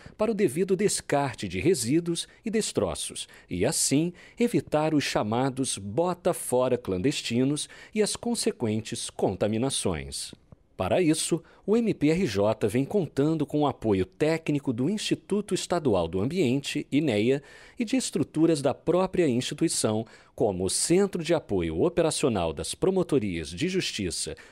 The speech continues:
de Tutela Coletiva de Defesa do Meio Ambiente e da Ordem Urbanística, caoma, M P R J, o Grupo Temático Temporário para Garantia de Segurança Hídrica,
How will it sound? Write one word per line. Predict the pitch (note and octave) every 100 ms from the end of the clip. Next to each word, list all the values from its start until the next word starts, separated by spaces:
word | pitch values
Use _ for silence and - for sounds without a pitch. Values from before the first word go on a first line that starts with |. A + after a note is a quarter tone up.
| -
de | D3
Tutela | F#3 C3+ - D3+ F3+ F3
Coletiva | E3+ E3+ C#3 - G2+ E2 F2+
de | D#3
Defesa | F3+ - G#2 E2 E2
do | E2+
Meio | E2 B2 F3
Ambiente | D#3+ C#3 E2 D2+ - -
e | -
da | F3 C#3
Ordem | F2 E2 D#2+ D#2 _
Urbanística, | A#2 C#3 F#3 B2+ B2+ - D3 D#3+ D#3+ - - - _
caoma, | D#3 D#3 A#2 B2 B2+ B2 _
M | D#3+ D#3
P | - E2
R | A2+
J, | C3+ C3+ C3+ - C#3 _ _ - - -
o | G#3
Grupo | F3+ B3 G#3+
Temático | F#3+ E3 A2+ B2+ C#3+ - -
Temporário | - F3 F#3 D#3 A2 B2+ C#3+ B2+
para | - C3
Garantia | D#3 D#3+ C3+ - D3 C#3+
de | G2 G2
Segurança | - G3 C#3 F2+ E2+ -
Hídrica, | F3+ B2 C3 D3+ E3 E3+